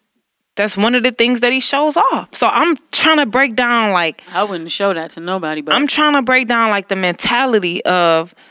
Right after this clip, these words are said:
Speaker 1: that's why it's, like, it is a lot to do with, like, the capitalism. I call it, like, the Roman Empire theory, that the more you have, the taller you have, the more,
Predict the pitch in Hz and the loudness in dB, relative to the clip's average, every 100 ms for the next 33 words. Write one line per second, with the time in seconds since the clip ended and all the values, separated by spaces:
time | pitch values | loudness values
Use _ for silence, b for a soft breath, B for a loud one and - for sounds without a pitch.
0 | b 214 233 226 226 202 196 202 190 196 | b -2 0 0 2 2 2 0 0 -2
1 | 175 175 - 202 - 247 269 254 226 202 | -2 -2 0 0 2 4 4 4 2 2
2 | 208 208 202 180 208 196 185 175 - 170 | 0 -2 -2 0 2 2 0 0 0 -4
3 | - - - 190 196 180 175 175 175 170 | -4 -6 -2 0 0 0 0 0 0 -4
4 | - 180 175 165 160 165 156 175 185 - | -2 0 0 0 0 -2 0 2 0 -2
5 | 180 190 185 165 165 170 165 165 160 156 | -2 -2 -2 0 0 0 2 2 2 0
6 | - 165 185 190 175 180 175 170 165 160 | -2 0 2 2 0 -4 -2 0 0 -2
7 | 165 - 190 180 180 175 170 175 165 160 | -4 -2 0 2 2 0 -2 -2 0 0
8 | 160 160 160 180 | -2 -4 -4 -4